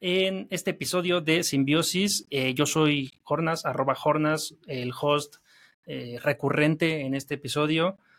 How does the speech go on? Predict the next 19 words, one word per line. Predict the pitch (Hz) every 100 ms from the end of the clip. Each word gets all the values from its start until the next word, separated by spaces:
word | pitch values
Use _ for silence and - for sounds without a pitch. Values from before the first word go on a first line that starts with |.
| _ _ _ _
Y | 214 214 214 220 226 233 233 - 175
ahora | 175
nos | 180
acompaña | 156 143 185 190 180 -
nuestro | 143 -
amigo | 151 165 170 170 - _ _ _ -
Gastón | 139 - 214 214 208 - _
para | 165 151
hablar | 143 165 180
de | 190
temas | 190 190 185
muy | 190 240
interesantes, | 202 156 180 185 262 -
unos | 180 185
que | 156
tienen | - 165 156
que | 143
ver | 151 151
precisamente | 143 135 147 143 139 127 123